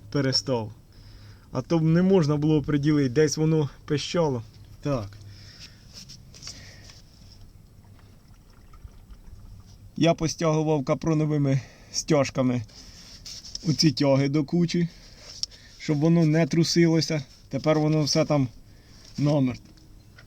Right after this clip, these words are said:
Так, тепер резинка. Ну, її погано видно. Резинка, це із глушителя двадцять один сімдесят Priora.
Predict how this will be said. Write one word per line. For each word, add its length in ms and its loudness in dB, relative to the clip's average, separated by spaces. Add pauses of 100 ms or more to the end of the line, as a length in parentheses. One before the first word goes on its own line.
(1400)
Так, 300 -4
тепер 360 -2
резинка. 640 2 (1160)
Ну, 140 -10
її 200 -8
погано 420 -6
видно. 380 -8 (1300)
Резинка, 580 2
це 180 -8
із 200 0
глушителя 760 2 (2000)
двадцять 640 -4 (600)
один 380 2
сімдесят 520 -4
Priora. 440 2